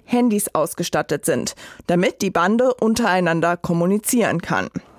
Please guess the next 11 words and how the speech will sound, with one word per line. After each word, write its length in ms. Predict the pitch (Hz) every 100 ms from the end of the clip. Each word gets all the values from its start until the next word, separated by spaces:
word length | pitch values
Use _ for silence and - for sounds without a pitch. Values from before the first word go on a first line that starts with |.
| - - - -
Er 140 | - 196
soll 180 | 202 170
auch 260 | 180 233 -
das 220 | 233 -
erbeutete 520 | 185 190 196 185 180
Geld 300 | 180 170 165 -
angenommen 600 | 185 254 262 254 269 262
und 220 | 226 220
dann 220 | 208 254 -
weitergegeben 840 | 202 190 180 175 170 175 165 170
haben. 360 | 165 120 135 185